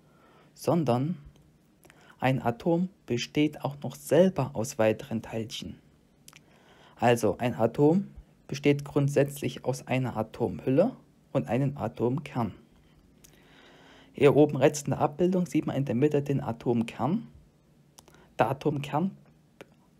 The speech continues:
besteht aus Nukleonen. Diese grünen Teilchen in der Abbildung sind die neutral geladenen Neutronen und diese rosanen mit der Plus in der Mitte sind die positiv geladenen Protonen.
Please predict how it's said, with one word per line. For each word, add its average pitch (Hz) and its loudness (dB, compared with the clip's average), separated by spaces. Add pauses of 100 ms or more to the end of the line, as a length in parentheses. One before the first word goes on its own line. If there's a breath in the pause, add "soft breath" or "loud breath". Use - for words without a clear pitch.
(180)
besteht 143 -2
aus 135 2
Nukleonen. 135 -2 (1080 soft breath)
Diese 139 -2
grünen 196 2
Teilchen 165 0 (100)
in 156 -2
der 143 -6
Abbildung 160 0
sind 143 -2
die 131 0
neutral 135 0
geladenen 131 -2
Neutronen 170 -2 (160)
und 143 -2
diese 131 -2
rosanen 147 2
mit 143 -2
der - 4
Plus - -2
in 160 -12
der 156 -4
Mitte 147 -2
sind 139 -2
die 139 0
positiv 139 -4
geladenen 120 -4
Protonen. - -6